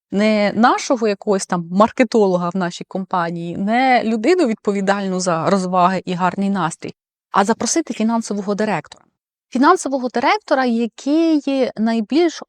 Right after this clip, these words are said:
оптимально, розумно і вигідно для вас, для довгострокової перспективи,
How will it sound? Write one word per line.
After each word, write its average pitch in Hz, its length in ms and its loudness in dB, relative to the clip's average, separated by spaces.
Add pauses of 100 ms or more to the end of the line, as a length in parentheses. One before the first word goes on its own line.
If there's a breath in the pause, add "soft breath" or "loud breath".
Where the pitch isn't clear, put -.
оптимально, 208 960 2 (1160)
розумно 226 800 4 (180)
і 226 140 2
вигідно 202 540 4
для 180 200 -2
вас, 185 340 0
для 190 160 -4
довгострокової 202 800 -2
перспективи, 285 840 -4